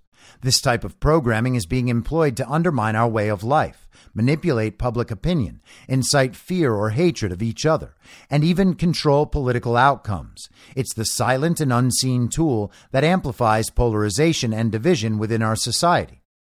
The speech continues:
Given the increasing sophistication of A I technologies, it is crucial for the U S to establish comprehensive legislation to protect its citizens from harm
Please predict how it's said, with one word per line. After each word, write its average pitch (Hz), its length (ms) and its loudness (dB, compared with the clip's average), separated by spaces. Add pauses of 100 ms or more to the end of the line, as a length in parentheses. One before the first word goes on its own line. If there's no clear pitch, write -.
(440)
Given 151 200 2
the 170 140 2
increasing 147 580 -2
sophistication 139 760 -2
of 98 100 -4
A 127 180 2
I 123 120 2
technologies, 117 840 -4 (260)
it 139 140 0
is 127 160 2
crucial 180 400 0
for 147 220 2
the 175 100 0
U 156 180 2
S 113 260 0
to 113 140 -2
establish 104 560 -2
comprehensive 135 800 0
legislation 101 800 -2 (280)
to 156 120 -2
protect 185 440 0
its - 220 -6
citizens 120 500 0
from 117 180 -2
harm 120 460 0